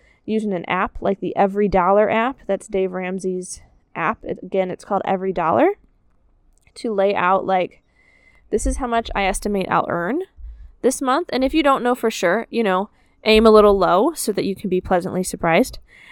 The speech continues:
And then you're like, "Okay, out of that, these are my expenses." How much, you know, rent will cost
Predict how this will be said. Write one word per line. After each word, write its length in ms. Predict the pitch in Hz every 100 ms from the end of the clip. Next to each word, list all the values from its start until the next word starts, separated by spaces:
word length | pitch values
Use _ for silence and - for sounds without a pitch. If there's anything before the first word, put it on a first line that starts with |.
| - - -
And 200 | 220 220
then 160 | 220 220
you're 160 | 214
like, 580 | 208 202 196 - - - -
"Okay, 520 | 214 320 226 185 226 - - - _ _ _ -
out 140 | 226 277
of 80 |
that, 300 | 220 214 -
these 220 | 196 214 226
are 100 | 220
my 140 | 220
expenses." 600 | - - 277 - - -
How 140 | 202
much, 340 | 190 180 - -
you 100 | 190
know, 280 | 160 165 - _ _ _ _
rent 340 | 185 170 -
will 80 | 202
cost 640 | - 180 175 180 - -